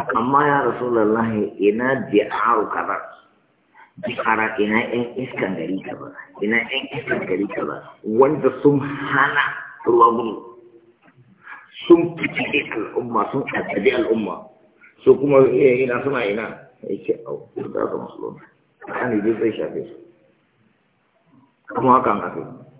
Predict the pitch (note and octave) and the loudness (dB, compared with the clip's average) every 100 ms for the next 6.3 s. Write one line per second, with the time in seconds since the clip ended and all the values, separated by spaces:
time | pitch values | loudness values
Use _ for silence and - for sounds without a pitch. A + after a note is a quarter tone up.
0 | _ _ _ _ _ _ _ _ _ _ | _ _ _ _ _ _ _ _ _ _
1 | _ _ - B2 B2+ A2 - - - F3 | _ _ -4 0 4 6 6 0 -2 -2
2 | D#3+ D#3+ C3+ A2 A2 G#2 A#2 A#2 G2 G2+ | 0 -2 -2 -2 2 4 4 4 4 4
3 | G2 F#2 E2+ F2 G2 F#2 F2+ E2+ A2 A2+ | 4 2 0 2 2 0 -2 -6 -2 0
4 | A#2+ A2+ - - F2+ - F2+ F2+ D#2+ E2 | 0 0 -4 -4 -2 0 0 0 0 0
5 | D#2+ D#2+ A#1 - - A#1 F2 A#2 C3+ A#2 | 0 -4 -4 -8 -8 -6 -8 -8 -8 -8
6 | F2 E2 | -10 -12